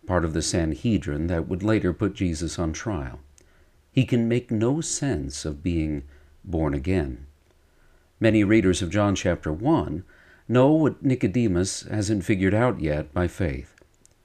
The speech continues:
But to all who did receive him, who believed in his name, he gave the right to become children of God, who were born not of blood, nor of the will of the flesh,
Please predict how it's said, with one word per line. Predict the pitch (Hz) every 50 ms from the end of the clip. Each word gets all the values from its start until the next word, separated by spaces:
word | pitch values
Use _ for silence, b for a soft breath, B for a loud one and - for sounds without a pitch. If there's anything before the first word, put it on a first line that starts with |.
| _ _ _ _ -
But | 95 92 -
to | - - 95 92
all | 98 101 98 98 98
who | 85 - 98 92
did | 85 80 104 107 123 120 101
receive | 90 80 - - 80 73 67 69
him, | 82 73 64 64 - b b b b b b b
who | - 98
believed | 85 82 98 98 113 123 135 123 143
in | 139 127
his | 117 131 120 - -
name, | 113 110 98 80 69 69 69 - b b b b b b b b
he | - 90 90
gave | 95 104 101 87
the | 95 92
right | 85 104 110 120 123 123
to | - 110
become | 92 107 - - 110 104 101
children | - - 123 117 120 120 131 127
of | 127 123 -
God, | - 123 113 107 98 80 67 - - b b b b b b b b b -
who | 90
were | 95 98 92
born | 80 78 101 110 117 113 117 120 127 131 127
not | 120 110 107 117 127
of | 120 110 -
blood, | - 104 107 101 101 98 101 104 b b b b b b b
nor | 107 101 110 110 117
of | 113 98
the | 95 110
will | 92 98 117 120 131
of | 135 101
the | 107 101
flesh, | - - 104 101 85 69 65 67 - - -